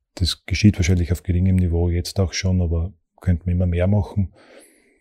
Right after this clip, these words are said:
Was wir jetzt neu im Angebot haben quasi, wenn ich es so formulieren darf, wir haben auch da drüben, sieht man auch wieder im Podcast schlecht,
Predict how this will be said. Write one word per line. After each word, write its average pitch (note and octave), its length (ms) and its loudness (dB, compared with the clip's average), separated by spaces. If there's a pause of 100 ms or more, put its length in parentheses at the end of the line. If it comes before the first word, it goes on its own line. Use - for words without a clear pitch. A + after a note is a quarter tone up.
(680)
Was F#2+ 460 0
wir G2 80 4
jetzt - 560 -2
neu G#2+ 720 4
im B2+ 100 8
Angebot A2 500 0
haben A2+ 160 2
quasi, A2 320 0
wenn F#2 160 2
ich F2 120 -2
es - 100 -10
so G2 140 -2
formulieren G2+ 440 2
darf, G2+ 280 -2
wir E2+ 80 0
haben F2+ 280 -4
auch F2+ 320 -8
da G2 100 -4
drüben, A2+ 380 2
sieht - 280 -4
man F2 100 0
auch E2 100 0
wieder F2+ 140 -2
im F2 80 0
Podcast - 480 -6
schlecht, - 400 -8